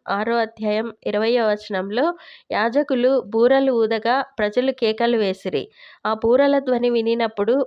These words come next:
ప్రజలు ఆర్భాటంగా కేకలు వేయగా ప్రాకారం కూలెను. ప్రజలందరూ తమ ఎదుటికి చక్కగా పట్టణ ప్రాకారం ఎక్కి పట్టణమును పట్టుకొనిరి." అంత పెద్ద గోడలు, పటిష్టమైన, బలమైన గోడలు,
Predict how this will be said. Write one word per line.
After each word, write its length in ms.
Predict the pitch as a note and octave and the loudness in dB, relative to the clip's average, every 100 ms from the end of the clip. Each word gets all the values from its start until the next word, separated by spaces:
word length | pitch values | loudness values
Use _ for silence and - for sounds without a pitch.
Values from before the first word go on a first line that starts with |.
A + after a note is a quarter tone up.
| - | -2
ప్రజలు 500 | G#3 G#3 B3+ B3+ B3 F#3+ | -2 0 0 0 0 -2
ఆర్భాటంగా 680 | F#3+ G#3+ A#3+ A#3+ B3+ A#3+ B3+ | -4 0 0 2 0 0 0
కేకలు 440 | A#3+ A3 A3+ A3 | 0 -2 -2 -2
వేయగా 440 | G#3+ G3 G#3+ D4 D#4+ - - _ | -2 -4 -2 -2 -2 -12 -20 _
ప్రాకారం 580 | A3 A#3 B3+ B3+ B3 A#3+ | 0 0 2 0 0 -4
కూలెను. 540 | A#3+ A3+ G#3 F#3+ D3+ - _ _ - | 0 2 2 0 -4 -10 _ _ -4
ప్రజలందరూ 800 | A3+ A3 C#4 B3+ B3 B3+ C4 C#4+ - A#3+ | -2 0 2 0 0 2 2 0 -2 -2
తమ 100 | A#3 | 0
ఎదుటికి 680 | A3+ A3 A#3 - - C#4 C4+ - | 0 -2 -2 -4 -2 -4 -4 -8
చక్కగా 340 | G#3+ - B3 C4+ | -6 -2 0 0
పట్టణ 380 | B3+ A#3 A#3+ B3+ | 0 -2 -2 -2
ప్రాకారం 640 | B3 A3 A3 A#3 A#3 A#3 | -2 -2 0 -2 0 -2
ఎక్కి 420 | G#3 - D#4 E4 - | -4 -4 -6 -4 -6
పట్టణమును 520 | A3 A#3 A#3+ A3 C4 | -4 -2 -2 -2 -2
పట్టుకొనిరి." 920 | C4 A3 G#3+ G#3+ G3 F3 F#3+ F#3 - _ _ G#3 | -2 -4 -6 -4 -4 -4 -4 -4 -8 _ _ -6
అంత 240 | A3 A#3 | -4 -4
పెద్ద 180 | A3 A3+ | -2 -4
గోడలు, 680 | A3 A3+ C4+ C#4 B3+ C#4 - A3+ | 0 0 2 2 2 0 -2 -4
పటిష్టమైన, 760 | A3 C4 - C4 C4 A#3 A#3+ | -4 -4 -2 -2 0 0 -2
బలమైన 600 | A3+ G3 G3+ A3+ B3+ C4 | -4 -2 0 0 0 0
గోడలు, 540 | B3 A3 A3 G#3+ A#3+ | 0 0 0 0 0